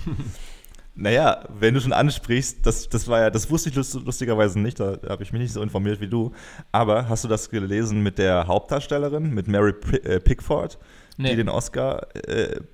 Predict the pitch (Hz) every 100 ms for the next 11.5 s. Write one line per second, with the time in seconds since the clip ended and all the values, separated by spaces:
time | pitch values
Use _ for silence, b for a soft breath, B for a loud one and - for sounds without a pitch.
0 | - - 120 120 135 131 127 123 127 135
1 | 135 - - 110 110 113 - 143 135 135
2 | 143 165 B B B B B - 117 110
3 | 69 92 87 117 - - 107 117 123 -
4 | 123 123 110 123 - 110 98 113 113 113
5 | 107 95 - 107 113 107 - 110 101 107
6 | - B B B B B - 90 90 95
7 | 101 92 85 82 82 64 65 - - 110
8 | 120 117 - 123 135 95 95 92 90 95
9 | 85 90 92 117 - B B 87 87 90
10 | 90 104 123 104 113 123 131 - - -
11 | 110 113 - 101 -